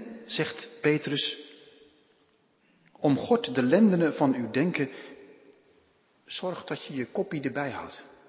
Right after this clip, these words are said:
om het wat populair te zeggen. Heb oog voor de verleidingen om je heen. Doorzie de tijd waarin je leeft. Nieuwe Bijbelvertaling zegt zoiets als: "Wees nuchter, alert,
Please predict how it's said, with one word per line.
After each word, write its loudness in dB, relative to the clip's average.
om -10
het -12
wat -12
populair -4
te -8
zeggen. -8
Heb -2
oog 6
voor 0
de -2
verleidingen 0
om -2
je 0
heen. -4
Doorzie 4
de 0
tijd 2
waarin 4
je 4
leeft. 0
Nieuwe -2
Bijbelvertaling -4
zegt -4
zoiets -4
als: -4
"Wees -2
nuchter, -4
alert, -8